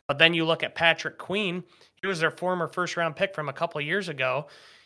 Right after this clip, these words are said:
He's a beast, too. He was one of the best linebackers in the N F L until the Ravens traded for Roquan Smith. So that's an even scarier linebacker tandem than Bobby Wagner and Jordan Brooks on the Seahawks.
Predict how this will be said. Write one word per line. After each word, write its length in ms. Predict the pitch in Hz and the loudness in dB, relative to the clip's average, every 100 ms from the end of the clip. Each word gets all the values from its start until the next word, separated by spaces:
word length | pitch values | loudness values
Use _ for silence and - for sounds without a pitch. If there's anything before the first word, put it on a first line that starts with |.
| _ | _
He's 160 | 226 220 | -2 -2
a 60 | 156 | -2
beast, 300 | 185 185 - | -2 -4 -2
too. 280 | 233 226 - _ _ _ _ | -2 -2 -8 _ _ _ _
He 120 | 208 | 0
was 280 | 220 185 156 | 4 4 4
one 140 | 165 | 0
of 80 | 196 | 0
the 60 | 180 | 2
best 240 | 185 - | 0 2
linebackers 520 | 190 190 185 185 190 | 0 2 2 2 -2
in 80 | 175 | -2
the 120 | 180 | -2
N 100 | 180 | 0
F 160 | 180 185 | 0 0
L 180 | 196 208 | 2 2
until 240 | 131 147 | -2 -6
the 120 | 127 | -4
Ravens 340 | 123 127 123 120 | -4 -6 -6 -10
traded 340 | - 131 123 | -8 -8 -8
for 120 | - | -8
Roquan 440 | 127 120 - 127 120 | -6 -6 -6 -8 -6
Smith. 320 | - 139 127 | -8 -6 -6
So 320 | - 139 131 - - | -2 0 -2 -6 -8
that's 180 | 175 190 | -4 -2
an 80 | 214 | 0
even 220 | 208 185 | 0 -2
scarier 540 | 156 - 160 175 170 165 | -4 0 2 4 2 2
linebacker 580 | 156 165 160 151 160 | 0 2 2 2 -4
tandem 380 | 143 156 156 151 | -4 -4 -4 -4
than 140 | 143 131 | -4 0
Bobby 280 | 143 147 | 2 2
Wagner 400 | 139 139 165 143 | 0 0 0 -2
and 100 | 127 | -6
Jordan 300 | 123 135 135 | -6 -6 -6
Brooks 300 | 123 143 - | -4 -4 -4
on 80 | 127 | -8
the 80 | 120 | -8
Seahawks. 640 | - 170 143 123 - - | -6 -6 -6 -8 -8 -8